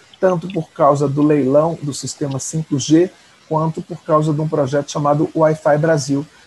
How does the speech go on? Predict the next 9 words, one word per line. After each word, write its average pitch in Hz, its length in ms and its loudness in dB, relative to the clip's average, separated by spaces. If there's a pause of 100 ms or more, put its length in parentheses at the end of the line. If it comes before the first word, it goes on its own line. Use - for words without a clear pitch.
para 143 140 2
localidades 151 760 0
com 139 160 -8
menos 135 340 -4
de 135 140 -6
seiscentos 156 640 -2
habi-, 143 280 -4
seiscentos 143 560 -4
habitantes. 131 680 -6